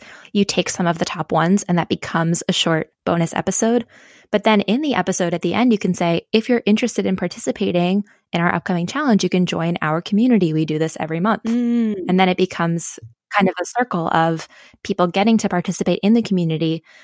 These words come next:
Speaker 1: but then also getting visibility that you have the community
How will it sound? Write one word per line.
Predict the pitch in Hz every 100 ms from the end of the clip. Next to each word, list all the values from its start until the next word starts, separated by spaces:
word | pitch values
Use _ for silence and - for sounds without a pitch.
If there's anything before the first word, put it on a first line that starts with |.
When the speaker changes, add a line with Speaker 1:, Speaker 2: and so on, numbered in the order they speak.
| -
Speaker 1:
but | 196
then | 190 190
also | - 185 185
getting | 180 175 170 165 - _
visibility | 165 175 175 156 185 247 220 - 185 202 _ -
that | 185
you | 185 175
have | - 214 233 247
the | 220
community | 196 175 165 160 156 156